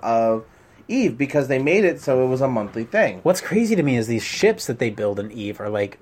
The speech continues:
Speaker 2: worth real-world mil-, thousands of dollars.
Speaker 1: Uh, yeah, and the reason is, is because you can
Speaker 2: All the
Speaker 1: actually
Speaker 2: materials.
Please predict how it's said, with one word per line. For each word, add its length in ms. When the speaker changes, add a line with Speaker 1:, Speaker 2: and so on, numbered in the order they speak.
Speaker 2:
worth 320
real-world 960
mil-, 500
thousands 460
of 100
dollars. 680
Speaker 1:
Uh, 80
yeah, 340
and 100
the 80
reason 300
is, 200
is 80
because 380
you 180
can 60
Speaker 2:
All 100
the 80
Speaker 1:
actually 280
Speaker 2:
materials. 400